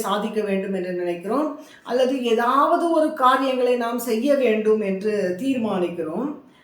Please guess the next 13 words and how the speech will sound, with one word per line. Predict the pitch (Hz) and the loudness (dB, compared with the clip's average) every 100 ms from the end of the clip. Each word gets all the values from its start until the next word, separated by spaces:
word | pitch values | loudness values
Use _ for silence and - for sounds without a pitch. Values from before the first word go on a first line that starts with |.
| - _ 214 | -20 _ -2
அதற்கு | 233 269 226 190 170 254 302 240 262 | 0 -2 -2 -2 0 0 0 0 2
நேர் | 320 381 415 285 | 4 4 4 4
வழி | 254 285 247 | 4 4 2
என்று | 226 254 | 0 -2
ஒன்று | 208 202 190 | -2 -2 -2
உண்டு. | 175 160 160 - _ _ _ 214 | -2 -4 -12 -20 _ _ _ -4
அதாவது, | 247 269 277 | 0 2 0
இப்படி | 254 254 254 247 240 | 0 -2 0 -4 -4
நெ-, | 240 247 254 | -4 0 2
நெறிமுறைகள் | 285 285 254 226 214 202 190 | 4 4 4 4 4 4 4
இருக்கிறது. | 190 185 180 240 349 - - | 2 0 0 0 0 -2 -6
அப்படி | 269 339 320 262 | -4 0 0 0
இல்லை, | 277 285 | 2 2